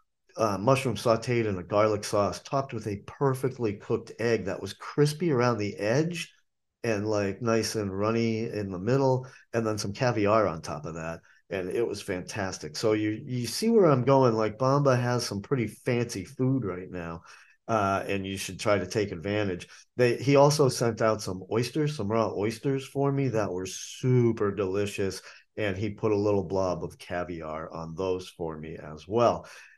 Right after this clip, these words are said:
And, uh, and just moving on to the other things he sent out, he sent out a dish that I couldn't find on the menu, so I'm not sure if it's there,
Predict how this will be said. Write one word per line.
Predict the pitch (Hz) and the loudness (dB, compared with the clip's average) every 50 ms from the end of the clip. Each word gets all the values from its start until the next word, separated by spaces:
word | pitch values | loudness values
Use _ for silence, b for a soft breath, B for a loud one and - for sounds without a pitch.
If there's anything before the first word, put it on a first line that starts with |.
| B B - | B B 4
And, | 147 151 156 160 170 170 170 180 180 180 | 6 6 8 8 8 6 4 2 2 4
uh, | 135 135 131 131 127 123 120 120 117 - | 6 6 8 8 8 6 6 4 2 2
and | - 127 120 117 120 123 123 120 107 | 0 0 0 0 -2 -4 -4 -4 -2
just | 120 120 - | -2 -2 2
moving | 127 135 131 120 113 113 | 4 4 4 6 6 6
on | 123 131 135 117 | 6 4 4 4
to | 113 104 | 2 2
the | 104 95 | 2 2
other | 95 110 135 156 156 | 4 4 6 6 4
things | 156 151 98 98 90 - | 2 0 -4 -4 -4 -6
he | 101 | -8
sent | 98 - - 101 95 90 87 107 | -8 -6 -4 -4 -4 -2 -2 0
out, | 98 98 95 95 92 - _ _ _ - | 2 2 2 0 -2 -8 _ _ _ -6
he | 123 135 143 | -4 -2 -2
sent | 147 214 220 226 277 | -2 -2 -4 -2 -2
out | 277 262 240 | -2 -2 -2
a | 220 | -2
dish | 143 180 180 175 175 - | 2 2 2 2 2 2
that | 151 135 123 | 2 2 2
I | 113 | 2
couldn't | - - - - 170 170 165 165 - | -2 -4 -6 -4 -2 -2 -2 -4 -6
find | - - - - 104 113 120 131 143 156 160 156 147 | -12 -12 -6 -2 2 2 4 4 4 2 2 0 -2
on | 147 113 117 113 107 | -2 0 -2 0 0
the | 101 | -2
menu, | 101 101 98 98 104 113 131 143 151 160 170 165 160 156 | -4 -4 -2 -2 -2 -2 0 0 0 0 0 0 0 -2
so | 156 - 113 | -2 -4 -4
I'm | 107 104 | -4 -2
not | 120 131 147 147 | 0 -2 -2 -2
sure | - 151 147 | 0 2 2
if | 135 131 131 | 2 2 0
it's | 120 - - | -4 -6 -6
there, | - 104 101 117 110 101 92 82 80 B | -6 0 2 4 4 4 2 0 -2 B